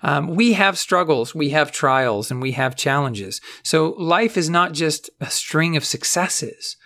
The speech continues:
And if we treat life as if it is supposed to be that, then we're missing out on a large, uh, a large portion of, of the human experience and what it means to be human, okay?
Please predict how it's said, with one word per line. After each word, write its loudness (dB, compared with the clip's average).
And 2
if -2
we 0
treat 0
life 2
as 0
if 0
it 0
is 0
supposed -2
to -2
be -2
that, 2
then -2
we're 2
missing 0
out 2
on -2
a -4
large, 2
uh, -8
a 2
large 4
portion 2
of, -4
of -2
the 2
human 0
experience 0
and -2
what 2
it -2
means -4
to -4
be -2
human, -10
okay? -4